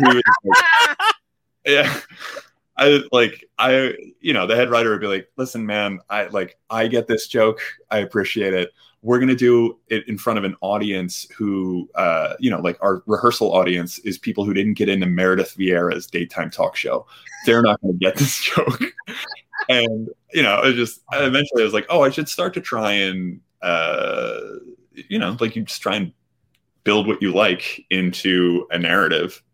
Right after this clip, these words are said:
And I have a, I had a wonderful editor on this, uh, named Jackie Alberta, who, uh, there's nothing more important in life, I feel like, than somebody who will, who will legitimately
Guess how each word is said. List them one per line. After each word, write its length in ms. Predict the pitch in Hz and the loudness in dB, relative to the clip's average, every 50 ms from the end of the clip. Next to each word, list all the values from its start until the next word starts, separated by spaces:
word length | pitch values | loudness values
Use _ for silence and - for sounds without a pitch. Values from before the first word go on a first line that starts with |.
| _ - | _ -2
And 340 | 104 101 92 90 90 87 87 - | 0 0 2 2 0 0 -2 -2
I 160 | - 98 110 | 0 2 2
have 160 | 110 113 104 101 | 4 4 4 4
a, 240 | 92 92 87 82 - - | 4 2 2 0 -2 -4
I 120 | - 87 101 | -2 0 2
had 100 | 98 95 | 2 2
a 160 | 90 85 85 90 | 2 0 -2 -6
wonderful 440 | - 98 104 120 135 - - 76 - | -2 -2 0 0 0 -2 -2 -2 -2
editor 500 | - 87 95 95 85 82 78 78 78 - - - | 0 0 0 2 2 2 2 2 0 -2 -4 -6
on 160 | 87 87 85 | -4 -4 -2
this, 340 | 87 85 82 - - - - _ - | -2 -4 -4 -6 -8 -14 -14 _ -6
uh, 240 | 80 80 80 80 82 85 | -4 -2 -2 -2 -2 -2
named 180 | 90 87 87 85 | -4 -4 -4 -2
Jackie 300 | - 85 82 - 90 85 | -2 -2 -2 0 -2 -2
Alberta, 520 | 80 - - 85 90 90 78 73 - - - _ _ _ _ _ _ _ | -2 0 0 0 2 2 2 0 -2 -6 -10 _ _ _ _ _ _ _
who, 580 | _ - 104 95 95 92 87 85 85 85 90 - _ _ _ _ _ _ _ _ _ _ _ _ _ - | _ -2 0 0 2 2 2 0 0 -4 -6 -10 _ _ _ _ _ _ _ _ _ _ _ _ _ -2
uh, 480 | - 90 90 87 78 - - 58 52 - - - - _ _ _ _ _ _ _ _ _ _ _ - | 0 2 4 4 2 2 0 -2 -4 -8 -10 -12 -16 _ _ _ _ _ _ _ _ _ _ _ 2
there's 160 | 123 127 127 | 2 2 4
nothing 300 | 147 190 - - 302 233 | 2 0 0 0 0 2
more 180 | 151 123 117 110 | 2 2 2 0
important 380 | 104 - - 104 107 143 139 | -2 -2 -2 -2 -2 0 -2
in 80 | 127 131 | -2 -2
life, 320 | 127 127 139 156 - - - | -2 -4 -4 -6 -8 -8 -10
I 60 | 123 | -8
feel 160 | 123 - 139 | -6 -2 -2
like, 140 | 139 151 147 | -2 -2 -2
than 100 | - 107 | -2 -4
somebody 320 | 101 - 110 107 107 110 110 | -4 -4 -2 -2 -2 -2 -4
who 140 | 101 107 | -4 -4
will, 220 | 104 95 104 101 - - - - | -6 -6 -6 -10 -12 -16 -12 -6
who 100 | - 120 | -2 0
will 180 | 113 107 104 90 | 0 0 0 -2
legitimately 680 | 98 104 92 - 101 98 123 139 - - 113 90 - | -2 -4 -2 0 0 -2 -2 0 0 -2 -2 -2 -4